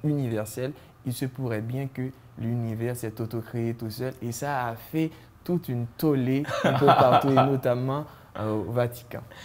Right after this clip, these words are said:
Speaker 2: Et dans l'univers aussi, Gaël et Jean-Baptiste, il y a les fameux bosons de Higgs.
Speaker 1: Oui, il y a, il y a les fameux bosons de Higgs, euh,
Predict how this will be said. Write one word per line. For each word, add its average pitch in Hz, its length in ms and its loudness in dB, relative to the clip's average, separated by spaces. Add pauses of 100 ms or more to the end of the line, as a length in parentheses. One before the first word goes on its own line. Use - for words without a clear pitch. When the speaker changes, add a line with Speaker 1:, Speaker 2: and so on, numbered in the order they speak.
(220)
Speaker 2:
Et 147 240 2
dans 131 180 2
l'univers 143 880 2
aussi, 117 460 0
Gaël 101 300 6
et 101 40 2
Jean-Baptiste, 104 720 -2 (460)
il 98 60 -4
y 107 80 6
a 110 360 8 (140)
les 107 100 4
fameux 117 380 4
bosons 117 540 4
de 104 120 0 (120)
Higgs. 101 560 0 (420)
Speaker 1:
Oui, 123 240 0 (420)
il 113 120 0
y 120 60 10
a, 120 300 8
il 117 80 0
y 131 60 6
a 139 60 8
les 143 160 6
fameux 151 320 4
bosons 135 340 0
de 127 240 -2
Higgs, 156 340 0
euh, 110 280 0